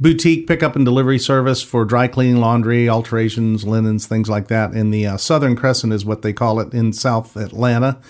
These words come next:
from Serenbe, which is a, uh, unique little community near the airport, all the way down south to Sonoy, where they filmed The Walking Dead.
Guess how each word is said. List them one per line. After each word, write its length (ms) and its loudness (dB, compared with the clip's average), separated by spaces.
from 500 2
Serenbe, 720 2
which 180 -2
is 180 -2
a, 280 0
uh, 180 -2
unique 380 2
little 180 0
community 460 0
near 200 2
the 120 0
airport, 460 -2
all 140 0
the 60 0
way 160 2
down 300 2
south 380 -2
to 220 0
Sonoy, 540 0
where 160 0
they 140 0
filmed 260 -6
The 60 -4
Walking 420 -2
Dead. 300 -4